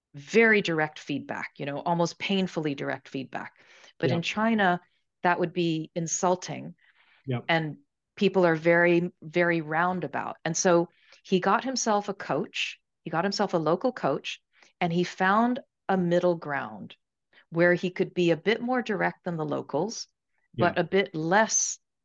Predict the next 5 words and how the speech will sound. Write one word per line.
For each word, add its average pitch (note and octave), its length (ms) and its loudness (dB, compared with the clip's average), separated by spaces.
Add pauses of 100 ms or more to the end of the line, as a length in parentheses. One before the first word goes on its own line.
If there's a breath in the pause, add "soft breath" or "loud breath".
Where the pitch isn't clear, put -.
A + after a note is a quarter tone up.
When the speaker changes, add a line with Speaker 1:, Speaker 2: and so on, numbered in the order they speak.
(320)
Speaker 1:
brutal D#3 600 -4 (340)
than D#3 220 2
his D3+ 220 -2
natural C3+ 440 -6
style. F2 520 -8